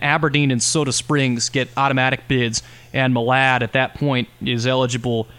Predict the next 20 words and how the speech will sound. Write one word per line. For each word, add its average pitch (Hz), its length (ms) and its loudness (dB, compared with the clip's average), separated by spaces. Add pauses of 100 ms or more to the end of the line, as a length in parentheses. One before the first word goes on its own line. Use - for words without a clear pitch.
(240)
for 123 420 -2
an 123 120 -2
at-large 135 800 -2
berth. 117 300 -2 (340)
Nuclear 170 400 0
Conference, 156 760 -2
as 135 180 0
we 143 100 2
already 147 240 2
alluded 135 380 0
to, 135 300 0
all 160 240 2
those 160 240 0
teams, 143 400 0
North 151 200 0
Fremont, 143 400 0
West 135 200 -2
Jefferson, 135 440 -2
and 113 140 -2
Firth, 131 340 -2